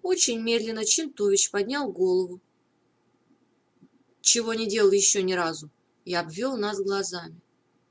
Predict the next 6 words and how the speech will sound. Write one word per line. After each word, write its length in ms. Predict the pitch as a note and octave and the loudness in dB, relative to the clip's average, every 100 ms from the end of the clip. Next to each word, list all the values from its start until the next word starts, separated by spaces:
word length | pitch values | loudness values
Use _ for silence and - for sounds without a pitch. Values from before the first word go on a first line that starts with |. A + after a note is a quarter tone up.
| _ _ _ _ _ _ _ _ _ _ _ _ _ _ _ _ _ _ _ _ _ _ _ _ _ _ _ _ _ _ _ _ _ _ - | _ _ _ _ _ _ _ _ _ _ _ _ _ _ _ _ _ _ _ _ _ _ _ _ _ _ _ _ _ _ _ _ _ _ -12
Что-то, 460 | - - - F4 - | -2 0 0 -2 -2
казалось, 460 | G#3+ G#3 C#4 A#3 | -2 0 0 0
доставило 640 | G3 G#3 - - C#4+ C4 A#3 | 0 0 0 0 -2 -2 -2
ему 220 | A#3 C4 | -2 -2
чрезвычайное 840 | - G#3 G3 G#3+ - C4 B3 A#3 | -2 -2 -2 0 0 0 -2 -4
удовольствие. 680 | A3 A#3 G#3+ E3 - D3 | -4 -2 0 0 -2 -8